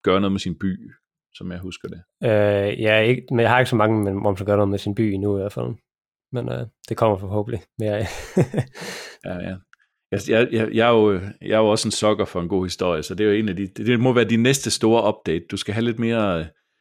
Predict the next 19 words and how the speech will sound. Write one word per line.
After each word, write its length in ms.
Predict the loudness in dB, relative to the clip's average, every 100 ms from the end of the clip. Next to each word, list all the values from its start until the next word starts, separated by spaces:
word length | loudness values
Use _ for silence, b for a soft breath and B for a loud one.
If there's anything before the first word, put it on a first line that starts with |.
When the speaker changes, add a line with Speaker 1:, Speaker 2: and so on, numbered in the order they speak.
| _ -2
Speaker 1:
narrativt 520 | 0 0 0 -2 -2
story 460 | 0 4 6 4
og 60 | 4
lidt 160 | 0 0
flere 160 | 0
missioner 460 | 0 0 0 0 -4
ind. 180 | -6 -8 -16 _ _ _ _ _ B B B B 2
Speaker 2:
Det 60 | 4
er 20 |
jo 60 |
det, 140 | 6 4
der 60 |
er 40 | 4
lidt 160 | 4
ærgerligt, 340 | 4 4 2 2
det 100 | 0
spil 240 | 2 2
her, 120 | 4 2
altså. 420 | 0 -4 -4